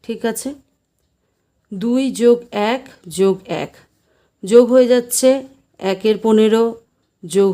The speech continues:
হচ্ছে চারের পনেরো, যোগ হচ্ছে একের কুড়ি। ঠিক আছে,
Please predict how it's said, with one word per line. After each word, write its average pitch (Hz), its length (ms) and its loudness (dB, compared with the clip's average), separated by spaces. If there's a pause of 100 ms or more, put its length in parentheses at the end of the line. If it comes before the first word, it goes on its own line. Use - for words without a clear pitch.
হচ্ছে 202 340 -4 (680)
চারের 180 440 -2
পনেরো, 208 360 -2 (400)
যোগ 180 220 -2
হচ্ছে 185 320 -10 (680)
একের 170 420 -8
কুড়ি। - 240 -14 (540)
ঠিক 240 180 -8
আছে, 254 280 -4